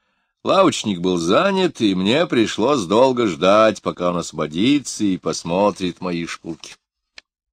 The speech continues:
Потом мне ещё пришлось с ним поторговаться за каждую шкурку, а потом выбирать то, что я хотел за них получить.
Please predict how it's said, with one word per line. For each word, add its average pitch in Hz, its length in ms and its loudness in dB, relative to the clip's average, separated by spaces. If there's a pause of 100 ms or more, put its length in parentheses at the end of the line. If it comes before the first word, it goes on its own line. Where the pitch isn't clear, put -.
(580)
Потом 196 480 4
мне 170 240 4
ещё 147 260 2
пришлось 123 460 0
с - 100 -8
ним 117 180 -2
поторговаться 104 960 2
за 120 200 0
каждую 117 580 0
шкурку, - 680 -6 (340)
а - 140 4
потом 202 400 2
выбирать 104 460 4
то, 165 160 4
что - 280 -4
я 104 180 2
хотел 104 360 -4
за 87 140 0
них 92 200 -6
получить. 82 840 -8